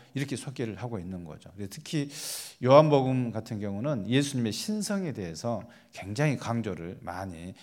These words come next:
합니다. 이 사 복음서가 이제 각자, 어, 예수님에 대한 이야기를 하긴 하는데 관점이 다르죠. 또, 어, 첫 번째 수신자가 다릅니다.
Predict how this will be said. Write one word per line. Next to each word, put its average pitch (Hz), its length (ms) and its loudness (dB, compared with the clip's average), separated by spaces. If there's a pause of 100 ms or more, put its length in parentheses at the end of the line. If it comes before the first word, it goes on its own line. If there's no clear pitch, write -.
(100)
합니다. 127 500 -6 (500)
이 127 160 0
사 185 340 4
복음서가 117 920 0 (200)
이제 117 140 -2
각자, 135 600 2 (140)
어, 98 400 -4
예수님에 156 440 4
대한 135 240 4
이야기를 120 540 4
하긴 160 300 -4
하는데 123 460 -4 (420)
관점이 147 680 0
다르죠. 110 520 -6 (120)
또, 151 380 2 (260)
어, 107 120 -4
첫 - 200 -4
번째 208 260 4
수신자가 127 880 -2
다릅니다. 101 600 -6